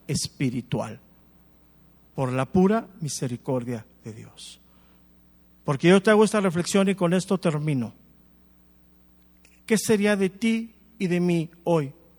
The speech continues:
primero de noviembre del año dos mil veinte, si no hubiera llegado Cristo a nuestra vida?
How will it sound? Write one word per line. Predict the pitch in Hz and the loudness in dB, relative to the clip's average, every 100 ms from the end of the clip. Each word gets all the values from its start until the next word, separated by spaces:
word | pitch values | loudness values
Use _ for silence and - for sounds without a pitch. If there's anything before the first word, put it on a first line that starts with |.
| _ _ _ _ | _ _ _ _
primero | - 160 190 202 | 0 4 4 4
de | 190 | 2
noviembre | 170 165 156 135 127 120 _ _ _ _ _ _ | 0 0 -2 -2 -6 -8 _ _ _ _ _ _
del | - 127 | -8 -4
año | 151 156 | -2 0
dos | 143 131 | -2 -4
mil | 147 147 | -4 -2
veinte, | 156 170 190 202 - _ _ _ _ _ | -2 -2 -4 -6 -8 _ _ _ _ _
si | - - 160 | -8 -2 2
no | 165 | 2
hubiera | 165 165 | 4 2
llegado | 151 143 143 139 | 2 0 -2 -2
Cristo | - 135 127 131 | -6 -8 -8 -8
a | |
nuestra | 117 113 110 | -8 -10 -10
vida? | 107 113 | -10 -12